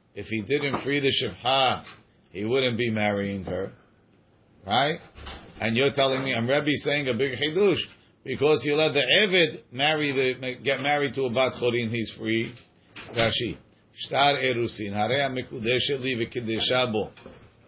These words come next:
So this, this Rebbe is, seems to be arguing on that.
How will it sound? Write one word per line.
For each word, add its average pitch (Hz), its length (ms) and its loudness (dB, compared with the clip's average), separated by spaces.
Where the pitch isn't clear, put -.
So 92 120 -10
this, 127 320 -2
this 147 240 2
Rebbe 180 220 2
is, 131 400 2
seems 156 280 -2
to 156 60 -2
be 156 140 0
arguing 156 500 2
on 127 180 -2
that. 92 240 -4